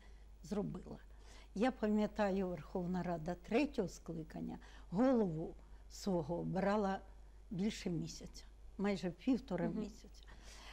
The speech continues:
Speaker 1: Тут все-таки на другому засіданні вдалося обрати головне керівництво Верховної Ради.
Speaker 2: А це добре чи це погано?
Speaker 1: Це добре.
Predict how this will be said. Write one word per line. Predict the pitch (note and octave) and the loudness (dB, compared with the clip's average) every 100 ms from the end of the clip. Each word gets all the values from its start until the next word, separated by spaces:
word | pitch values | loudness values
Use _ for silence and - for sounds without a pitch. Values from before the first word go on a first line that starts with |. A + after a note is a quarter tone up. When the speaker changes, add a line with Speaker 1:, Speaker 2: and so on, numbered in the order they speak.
| - - | -16 -2
Speaker 1:
Тут | A#3 D#4 - | 2 2 0
все-таки | - - A3 G#3+ - | -2 2 2 2 0
на | G3+ F#3 | 2 4
другому | F3 F3 A3 G#3 F#3+ G3 F#3 - - - | 2 4 6 6 4 2 0 -6 -12 -10
засіданні | C#3+ F#3 - - G#3+ G#3 F#3+ F#3 | -2 -2 -2 0 2 2 2 2
вдалося | E3 E3 F3 E3+ F3+ B3+ - - | 0 0 0 4 4 4 2 -6
обрати | F3 E3+ E3 E3+ E3+ - F#3 - - - - - | -4 -2 0 0 0 -2 -6 -8 -16 -18 -18 -8
головне | D#3 A#3+ A#3 G#3+ F3+ D#3+ C#3+ | 4 8 8 8 6 4 2
керівництво | - E3 E3+ F3+ F3+ F3 - - - - - - - - - | -2 0 2 2 2 0 -6 -14 -16 -16 -16 -16 -16 -10 -2
Верховної | F3 E3 F3 F#3 F3+ F3+ | 0 2 2 4 4 4
Ради. | D#3 - A3 | 2 0 -6
Speaker 2:
А | - | -6
це | - G3+ | -6 -4
добре | C4+ D#4+ A3+ | -2 -2 -4
чи | - | -6
це | - G#3+ | -4 -2
погано? | A#3+ G3+ E3 | 0 0 -2
Speaker 1:
Це | E3+ A#3 | 6 6
добре. | G#3+ E3+ E3 - | 6 2 0 -4